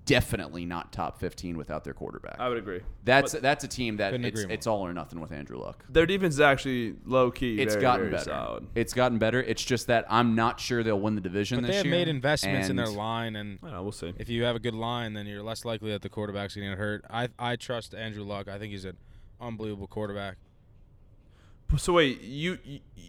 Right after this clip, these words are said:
Speaker 2: you have no issue with the Colts
Speaker 3: No.
Speaker 2: being in, in this with a currently injured Andrew Luck, but you have an issue with a
Speaker 3: Yes.
Speaker 2: fully healthy Carson Wentz
Speaker 3: Yes.
Speaker 2: in this ranking. D-,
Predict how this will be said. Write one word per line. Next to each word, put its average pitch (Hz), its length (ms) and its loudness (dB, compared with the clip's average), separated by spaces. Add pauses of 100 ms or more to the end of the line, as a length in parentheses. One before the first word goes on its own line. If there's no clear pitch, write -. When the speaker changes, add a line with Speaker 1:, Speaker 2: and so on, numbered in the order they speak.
(180)
Speaker 2:
you 170 220 0
have 214 180 6
no 170 220 6
issue 165 240 2
with 139 100 0
the 117 100 0
Colts 165 400 2
Speaker 3:
No. 120 140 0 (560)
Speaker 2:
being 117 320 0
in, 104 320 -6 (260)
in 110 200 -4
this - 380 -4 (340)
with 151 420 6
a 143 100 4
currently 214 680 10
injured 151 480 2 (120)
Andrew 135 360 0
Luck, 113 380 0 (260)
but 139 160 2
you 196 80 4
have 185 100 0
an 165 60 -2
issue 180 260 0
with 151 160 0
a 139 60 -2
Speaker 3:
Yes. - 80 -8
Speaker 2:
fully 185 320 2
healthy 156 420 0
Carson 147 480 -2
Wentz 131 240 -2
Speaker 3:
Yes. - 260 -8 (640)
Speaker 2:
in 139 180 0
this 113 240 -4
ranking. 98 400 -8
D-, 98 80 -10